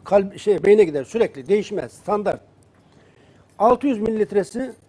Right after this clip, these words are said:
dizden aşağı bacak kısmına gider. Altı yüz mililitre. Fakat kişi spor yapıyor mesela, çok yoğun bir jogging yaptı. Ne olur? Bacaklarında dakikada giden kan oranı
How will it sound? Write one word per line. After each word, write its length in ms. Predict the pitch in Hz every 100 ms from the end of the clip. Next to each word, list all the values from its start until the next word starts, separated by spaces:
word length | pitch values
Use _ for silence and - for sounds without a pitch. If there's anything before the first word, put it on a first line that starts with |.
| _ _ -
dizden 320 | 170 208 220
aşağı 320 | 208 - 226 185
bacak 280 | 196 202
kısmına 240 | - 180 175
gider. 200 | 120 101 _
Altı 280 | 175 196 202
yüz 120 | 180
mililitre. 360 | 147 120 110 101 _ _ _ _ _ _
Fakat 320 | - 240 247
kişi 220 | - - 233
spor 380 | - - 269
yapıyor 280 | 226 180 190
mesela, 300 | 190 190 185
çok 280 | 160 240 226
yoğun 280 | 196 220 185
bir 260 | 196 196
jogging 360 | 127 180 - 123 -
yaptı. 480 | 143 175 - 143 175 _ _ _
Ne 80 | 180
olur? 240 | 233 214 285 _ _ _ _ _ _ _ _ _ _ _ _ _ _ -
Bacaklarında 840 | 165 208 233 247 262 262 214 160 190
dakikada 720 | 202 214 220 240 214 180 147
giden 540 | 143 165 208 202 160 -
kan 380 | 185 233 220 165 _ _ _
oranı 400 | 214 233 196 240